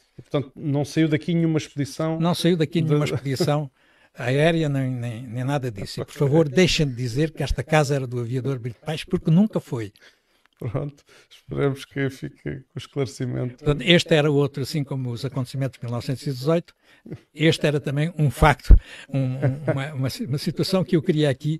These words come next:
Speaker 2: que eu queria aqui referir, porque ela tem sido muito, muito falada também, como as questões relacionadas com mil novecentos e dezoito.
Speaker 1: Uhum. Não sei se, eh, ah,
Speaker 2: Ora bem,
Speaker 1: temos, é verdade,
Speaker 2: temos
Speaker 1: então
Speaker 2: o
Speaker 1: ainda
Speaker 2: mapa final,
Speaker 1: Claro.
Speaker 2: que mostra, eh, que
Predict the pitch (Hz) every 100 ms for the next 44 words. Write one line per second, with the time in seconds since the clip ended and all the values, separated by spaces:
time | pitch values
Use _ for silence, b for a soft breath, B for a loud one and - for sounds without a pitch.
0 | b b b b _ - 143 151 139 135
1 | - 135 131 - - 127 131 147 b b
2 | - 131 - 139 147 139 131 123 123 -
3 | 135 117 139 131 - 123 117 117 127 -
4 | - 202 254 165 139 120 123 123 113 107
5 | - - 123 117 113 117 123 110 - 117
6 | 117 104 117 - 110 - 120 _ _ _
7 | 127 113 117 113 113 _ _ _ _ -
8 | 127 143 127 - _ - 151 139 92 139
9 | b b - 175 202 151 165 135 160 131
10 | 120 101 107 113 240 180 180 165 139 151
11 | 160 120 110 - - 123 123 110 - -
12 | 147 139 - 131 139 - 139 123 113 120
13 | 120 117 135 110